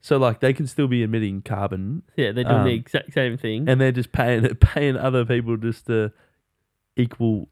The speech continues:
Speaker 1: level out.
Speaker 2: Yeah. <laughs> That's pretty silly.
Speaker 1: Yeah, I don't know.
Speaker 2: They can pay us.
Speaker 1: So what? Ex-, space or
Speaker 2: Yeah,
Speaker 1: radio?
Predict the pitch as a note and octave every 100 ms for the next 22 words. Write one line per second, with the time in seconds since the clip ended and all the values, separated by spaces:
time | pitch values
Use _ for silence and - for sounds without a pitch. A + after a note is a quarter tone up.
0 | - A#2+ G#2 A2 G#2+ - - C3+ A#2 -
1 | - _ _ _ - C#3 C3+ - D3 C3+
2 | C3+ A#2 A2 G#2+ - _ _ _ _ _
3 | _ G#2+ F#2 G2 - - C#3 A#2+ F#2+ F#2+
4 | F#2+ - D3+ D#3 F3 C3+ A#2 - - _
5 | _ _ _ - - D3+ C3+ A#2+ - -
6 | B2+ - - - - C#3 D#3+ B3+ - F#3
7 | D3 C3 B2+ G#2+ B2 A2+ F#2+